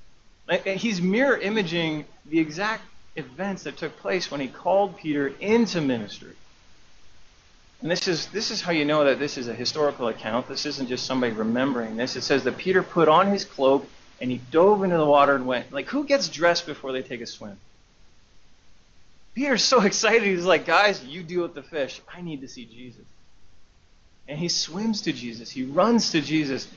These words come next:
And they have breakfast on the beach, and then they have this in-camera session. And I don't know if Jesus says, "Hey, guys, Peter and I have to have a one-on-one," or if they just knew it's time for us to depart.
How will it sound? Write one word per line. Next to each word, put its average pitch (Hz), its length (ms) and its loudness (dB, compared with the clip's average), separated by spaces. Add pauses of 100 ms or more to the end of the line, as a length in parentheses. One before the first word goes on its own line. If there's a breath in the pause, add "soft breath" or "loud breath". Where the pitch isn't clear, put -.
(160 loud breath)
And 156 80 4
they 175 60 6
have 170 260 4
breakfast 240 500 4
on 202 120 6
the 175 80 2
beach, 190 280 0
and 165 120 -2
then 175 100 2
they 175 80 0
have 160 160 -6
this 147 180 -12
in-camera 170 600 -6
session. 139 400 -2
And 127 120 -2
I 175 120 2
don't 180 160 0
know 165 160 0
if 156 100 -6
Jesus 135 300 -6
says, 113 160 -12
"Hey, 120 100 -8
guys, 117 320 -2
Peter 135 240 -4
and 127 80 -2
I 120 140 -2
have 120 160 -8
to 120 60 -4
have 113 100 -2
a - 20 -6
one-on-one," 117 580 -2 (1300)
or 107 80 -6
if - 60 -16
they 117 160 4
just 120 200 -2
knew 120 280 6
it's 127 120 0
time 120 300 0
for 117 140 -2
us 117 160 0
to 110 100 -12
depart. 123 500 2